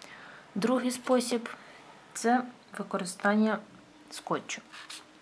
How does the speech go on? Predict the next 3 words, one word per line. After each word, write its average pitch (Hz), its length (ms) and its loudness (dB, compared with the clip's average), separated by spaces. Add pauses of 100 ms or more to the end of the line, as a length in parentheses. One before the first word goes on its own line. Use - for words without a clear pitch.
(1400)
Це 262 200 2
також 226 580 4 (4000)
спосіб, 202 800 0